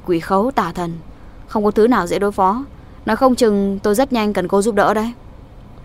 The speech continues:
Tranh Tử gật đầu một cách không tình nguyện. Diệp Thiếu Dương thở phào một cái.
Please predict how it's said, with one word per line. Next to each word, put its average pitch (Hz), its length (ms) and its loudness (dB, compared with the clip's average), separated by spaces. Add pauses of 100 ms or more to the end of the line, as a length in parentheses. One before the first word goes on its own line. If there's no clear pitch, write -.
(760)
Tranh 349 160 -2
Tử 196 200 0
gật 175 200 -4
đầu 175 180 -2
một 165 140 -6
cách 277 160 -4
không 277 180 0
tình 175 220 -4
nguyện. 170 200 -2 (1200)
Diệp 190 180 0
Thiếu 170 140 -4
Dương 202 180 0
thở 190 160 -4
phào 185 260 -4
một 170 140 -6
cái. 180 320 -6